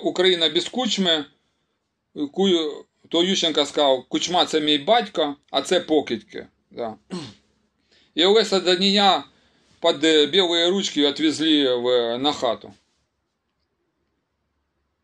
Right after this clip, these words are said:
В общем, э, за-, легендарный фут-, э, тренер по футболу Ливерпуля Клоп сказал, что больше тренировать не хочет.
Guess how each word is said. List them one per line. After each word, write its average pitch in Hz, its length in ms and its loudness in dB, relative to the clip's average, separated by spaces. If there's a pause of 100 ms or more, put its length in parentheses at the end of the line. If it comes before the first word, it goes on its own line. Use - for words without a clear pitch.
(2500)
В 170 80 -4
общем, 214 300 0
э, 175 180 0
за-, 170 160 0
легендарный 196 640 2
фут-, 185 220 0
э, 160 240 2
тренер 180 340 0
по 165 140 -2
футболу 156 560 2
Ливерпуля 156 640 0
Клоп 175 340 0
сказал, 151 340 0
что 139 220 0
больше 151 260 0
тренировать 147 400 0
не 160 80 -2
хочет. 202 460 -2